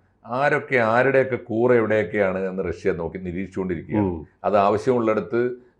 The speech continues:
Speaker 1: നിരീക്ഷണം കൊണ്ട് തീരുന്നിടത്ത് അങ്ങനെ തീരും, ഒന്ന് തോണ്ടേണ്ടിടത്ത് തോണ്ടും.
Speaker 2: അതെ.
Speaker 1: ഒക്കെ അതാണ്.
Speaker 2: Correct.
Speaker 1: അപ്പോ,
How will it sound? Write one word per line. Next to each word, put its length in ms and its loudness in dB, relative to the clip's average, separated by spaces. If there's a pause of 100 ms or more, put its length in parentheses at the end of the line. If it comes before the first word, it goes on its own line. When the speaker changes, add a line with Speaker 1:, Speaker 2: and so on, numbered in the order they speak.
Speaker 1:
നിരീക്ഷണം 500 -2
കൊണ്ട് 240 0
തീരുന്നിടത്ത് 440 0
അങ്ങനെ 240 2
തീരും, 320 -6 (300)
ഒന്ന് 200 -4 (140)
തോണ്ടേണ്ടിടത്ത് 680 2
തോണ്ടും. 460 -2
Speaker 2:
അതെ. 280 -2 (100)
Speaker 1:
ഒക്കെ 260 -4
അതാണ്. 460 0
Speaker 2:
Correct. 300 6 (200)
Speaker 1:
അപ്പോ, 480 -2